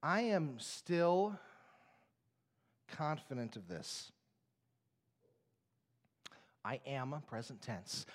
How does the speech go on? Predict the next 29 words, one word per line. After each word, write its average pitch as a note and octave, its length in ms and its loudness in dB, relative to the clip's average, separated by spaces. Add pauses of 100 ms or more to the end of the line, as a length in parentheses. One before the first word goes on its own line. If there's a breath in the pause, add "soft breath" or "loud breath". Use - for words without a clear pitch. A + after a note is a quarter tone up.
I C3+ 140 -2
am B2+ 160 -2
still, A#2+ 720 -2
because G2 340 -10
I F#2+ 140 -4
just A#2+ 240 -6
went A2 240 -6
through G#2 180 -8
verses F#2+ 560 -10 (160 loud breath)
seven G#2+ 320 -6
through G2 160 -12
twelve, E2 460 -8
or F2+ 40 -10
maybe F#2+ 240 -8
I'm F#2 220 -6
in A2 140 -12
'em E2+ 120 -12
right E2+ 240 -10
now, E2 220 -8
he E2+ 140 -10
says. E2 400 -12 (680 loud breath)
"I D#3+ 140 2
am D#3 80 -2
still F#3 400 6
confident E3+ 680 2
of B2+ 120 -6
this. D3+ 460 4 (320 loud breath)
I C#3+ 280 4
will D3 600 6